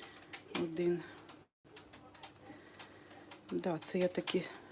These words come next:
раз, два, три. О, вже готові.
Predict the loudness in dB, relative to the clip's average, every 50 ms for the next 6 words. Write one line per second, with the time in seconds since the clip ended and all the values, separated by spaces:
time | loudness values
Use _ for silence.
0 | -18 -12 -6 0 2 4 6 6 6 6 6 6 6 4 4 2 0 -4 -10 -14
1 | -18 -18 -16 -14 -14 -14 -14 -16 -16 -14 -14 -14 -14 -16 -16 -16 -16 -16 -18 -16
2 | -6 -4 -4 -2 0 0 0 2 2 4 4 4 4 2 0 -4 -10 -14 -14 -14
3 | -18 -18 -16 -16 -16 -16 -16 -18 -18 -14 -14 -14 -14 -14 -18 -20 -20 -20 -10 -8
4 | -8 -8 -8 -12 -18 -20 -18 -18 -16 -4 0 2 4 4 4 2 4 2 2 2
5 | 0 -4 -10 -14 -14 -14 -12 -12 -14 -14 -14 -18 -20 -20 -20 -10 -2 0 0 0
6 | 0 -4 -2 0 0 0 0 -4 -8 -12 -10 -4 2 2 4 4 2 0 -4 -4
7 | -2 2 2 2 4 6 6 4 6 8 8 8 8 8 6 4